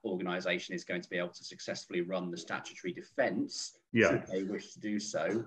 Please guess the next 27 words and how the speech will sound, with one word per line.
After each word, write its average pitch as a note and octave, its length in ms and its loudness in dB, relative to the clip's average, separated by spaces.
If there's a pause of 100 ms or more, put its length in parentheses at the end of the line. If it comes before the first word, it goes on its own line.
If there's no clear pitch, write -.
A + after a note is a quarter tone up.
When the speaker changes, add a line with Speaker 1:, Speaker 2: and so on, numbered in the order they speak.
Speaker 1:
um, E2+ 220 -8
in F#2 140 -2
relation F2 380 -2
to - 140 -12
any F2 220 -2 (260)
discrimination F3 800 -4
claims. F#2+ 480 -6 (280)
And F#2 80 -2
the F2 80 2
effect - 380 -2
of F2+ 100 -10
that F2 200 0
would F#2 160 -4
be, F2 320 0 (280)
um, F2 320 -2
es-, F3+ 80 -12 (100)
essentially F2+ 500 -4 (120)
to F2 340 0
mean F2+ 300 0
that F2+ 160 -4
the F2 160 -2
organisation F2+ 800 -2
itself, - 680 -2 (300)
um, F2 160 -4
didn't - 300 -4
have F2 160 -2
liability F2 840 -2